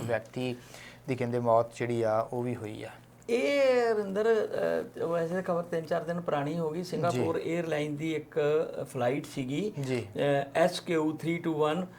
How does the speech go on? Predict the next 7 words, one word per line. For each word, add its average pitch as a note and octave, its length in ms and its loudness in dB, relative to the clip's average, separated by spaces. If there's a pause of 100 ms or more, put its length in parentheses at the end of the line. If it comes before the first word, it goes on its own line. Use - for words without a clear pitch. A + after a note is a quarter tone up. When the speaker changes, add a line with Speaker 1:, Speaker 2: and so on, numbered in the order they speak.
(100)
Speaker 1:
ਜੀ। B2 220 -2 (120)
Speaker 2:
ਇਹ A3 400 10
ਆ G3 100 6
ਟਿਊਜ਼ਡੇ F#3+ 400 4
ਜਿਹੜਾ F#3+ 200 8
ਲੰਘਿਆ, E3 500 4 (100)
Speaker 1:
ਹੂੰ। C3 200 -4